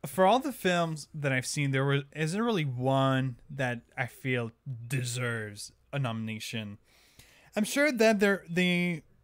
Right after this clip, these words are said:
may give, uh, give a nomination for, like, Rebecca Ferguson for Dune,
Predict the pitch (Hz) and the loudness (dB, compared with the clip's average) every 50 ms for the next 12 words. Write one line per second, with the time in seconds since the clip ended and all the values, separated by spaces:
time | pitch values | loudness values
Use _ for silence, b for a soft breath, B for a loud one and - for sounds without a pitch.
0 | _ _ _ 175 180 175 180 180 165 175 170 160 156 - - - _ 151 147 143 | _ _ _ -2 0 2 2 2 2 2 2 2 0 -4 -10 -10 _ 0 2 2
1 | 135 135 139 135 135 139 135 143 147 143 139 139 135 131 131 127 127 127 127 135 | 4 4 2 2 2 0 0 0 0 0 2 4 4 6 6 6 4 4 2 2
2 | 131 131 131 131 127 - - 139 131 - - 127 123 120 120 123 - - - 143 | 2 2 2 0 0 0 -2 -4 -4 -2 0 0 2 2 2 0 -4 -4 -2 0
3 | 139 127 135 131 127 - 139 131 - 135 123 117 - 127 120 117 - - 131 123 | 0 2 2 0 2 2 0 0 0 -2 -2 0 0 0 0 0 0 -4 -4 -6
4 | - - 117 110 107 - - 123 123 123 123 127 127 135 131 | -4 -6 -6 -8 -6 -2 0 0 2 2 2 2 0 0 -2